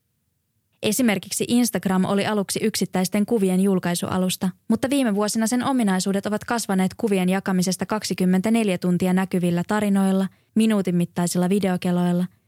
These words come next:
sekä pidemmillä I G T V-videoilla. Muutokset aiheuttavat uutta pohdittavaa myös hinnoitteluun. Millainen hintaero on kaupallisessa yhteistyössä toteutetulla kuvalla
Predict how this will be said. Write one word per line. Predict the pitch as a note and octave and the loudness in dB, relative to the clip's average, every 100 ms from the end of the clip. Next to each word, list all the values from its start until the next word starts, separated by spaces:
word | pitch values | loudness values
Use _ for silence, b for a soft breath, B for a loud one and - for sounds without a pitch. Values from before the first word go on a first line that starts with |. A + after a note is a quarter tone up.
| - | -6
sekä | C#4 C4+ | -4 -2
pidemmillä | C4 A3 F#3 G#3+ - | -2 0 2 0 0
I | G#3+ F3 | -2 0
G | F3 F3 | -2 0
T | |
V-videoilla. | F3 E3+ E3+ E3+ E3 E3+ E3+ F3 F3+ _ _ _ _ _ _ _ _ | 0 0 0 0 0 0 0 0 -2 _ _ _ _ _ _ _ _
Muutokset | A#3+ C4+ G3+ - F#3+ | 2 2 0 -4 -4
aiheuttavat | B3 B3 G#3 - F#3+ F#3 | -2 0 0 0 -4 0
uutta | - - G#3+ | -2 -2 -2
pohdittavaa | B3+ B3 G3 F3+ F#3 G#3 | 0 0 -2 -2 0 0
myös | B3+ - | 0 0
hinnoitteluun. | F3+ E3+ E3 - F3 E3+ F3 F3 - _ _ _ _ | 0 2 2 0 0 2 2 0 -6 _ _ _ _
Millainen | G#3+ A#3 G3+ F#3 | 2 2 2 2
hintaero | G3 A#3+ G#3 F3+ F#3 F#3 | 2 2 2 2 2 2
on | F#3 | 0
kaupallisessa | A3+ G#3 F3+ F3 F#3 - | 0 0 -2 -2 -2 -2
yhteistyössä | - G#3 - F3+ - F3+ F#3 | -2 -2 -2 -2 0 -2 0
toteutetulla | G#3+ G#3+ A3+ F#3 F3+ F3 F3 | 0 0 0 0 0 0 0
kuvalla | A3+ A3 G3+ F#3+ | 0 0 0 0